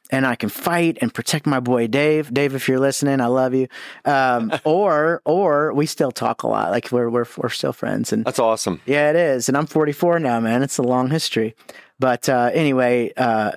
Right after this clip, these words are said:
Speaker 1: I, in my little pea brain, I'm thinking, "Man, I, I, I can either, uh, jump out with my dukes up, like thirty style boxing,
Speaker 2: <laughs>
Speaker 1: and I, and I could, you know, I can pr-,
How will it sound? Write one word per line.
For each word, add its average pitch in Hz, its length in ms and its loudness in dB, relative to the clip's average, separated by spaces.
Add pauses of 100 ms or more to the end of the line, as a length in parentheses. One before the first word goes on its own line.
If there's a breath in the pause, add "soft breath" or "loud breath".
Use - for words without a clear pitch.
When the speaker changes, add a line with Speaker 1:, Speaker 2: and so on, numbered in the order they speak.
(140)
Speaker 1:
I, 131 280 0
in 147 40 0
my 131 140 0
little 135 400 0
pea 147 200 2
brain, 127 300 2
I'm 131 120 0
thinking, 120 380 0
"Man, 135 240 2
I, 131 120 0
I, 123 300 0
I 127 60 -2
can 131 160 -2
either, 113 380 2
uh, 101 280 -2 (440 soft breath)
jump 147 280 0
out 143 240 2
with 135 140 -2
my 110 120 2
dukes 147 360 0
up, 143 240 0
like 117 180 -2
thirty 139 220 0
style 127 340 0
boxing, 135 720 -2
Speaker 2:
<laughs> 175 560 -2
Speaker 1:
and 135 280 -2
I, 131 200 0
and 143 80 -4
I 139 100 -2
could, 143 160 -2
you 151 100 0
know, 131 160 2
I 131 120 0
can 143 200 -2
pr-, - 240 -4